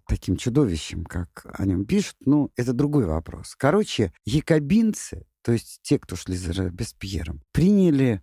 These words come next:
там были еще названия очень сложные, я не буду их говорить, скажем так, определенная такая гвардия подонков,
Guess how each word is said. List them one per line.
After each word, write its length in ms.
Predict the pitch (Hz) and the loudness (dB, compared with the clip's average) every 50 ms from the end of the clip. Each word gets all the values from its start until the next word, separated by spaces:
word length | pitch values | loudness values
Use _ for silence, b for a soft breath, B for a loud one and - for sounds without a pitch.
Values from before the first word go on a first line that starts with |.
| _ _ - | _ _ 2
там 180 | 160 143 143 127 | 2 4 4 2
были 280 | 110 127 135 151 143 143 | 0 0 0 0 2 0
еще 260 | 135 - - 151 143 | 0 0 2 2 4
названия 680 | 117 113 113 123 135 151 165 170 175 165 147 131 123 101 - | 4 4 2 0 2 2 2 4 4 4 4 4 2 2 2
очень 300 | - 123 120 - - 113 | 0 -2 0 0 0 -2
сложные, 580 | 101 - - 117 113 107 95 90 98 92 90 87 | -2 0 0 0 2 2 0 2 2 2 2 2
я 220 | 90 107 110 107 | 0 0 0 2
не 180 | 101 98 95 101 | 2 2 2 0
буду 280 | 98 107 104 95 - 87 | 0 -2 -8 -8 -8 -8
их 100 | 85 - | -10 -6
говорить, 460 | - 104 110 131 160 202 185 - - _ | -2 0 2 4 2 2 0 -4 -14 _
скажем 460 | - - - 160 156 135 135 127 - | -16 -4 0 0 2 2 2 0 2
так, 340 | - 147 131 - - - _ _ - | 2 0 0 0 -4 -14 _ _ -2
определенная 1200 | 110 113 - - 127 123 107 - 151 156 170 190 208 208 208 190 170 143 123 110 104 92 85 - | -2 -2 -2 -2 -4 -4 0 2 2 4 4 4 4 4 4 4 4 4 4 4 2 2 0 0
такая 340 | - 135 - - 143 117 101 87 | -2 -2 0 2 2 2 0 -2
гвардия 680 | 95 107 - 143 143 180 185 196 185 147 127 139 117 | -6 -2 0 2 4 4 2 2 0 2 2 2 2
подонков, 840 | - - 143 156 156 135 127 110 95 78 - - - - - - _ | 4 2 2 2 2 2 2 2 2 0 -2 -6 -12 -16 -16 -20 _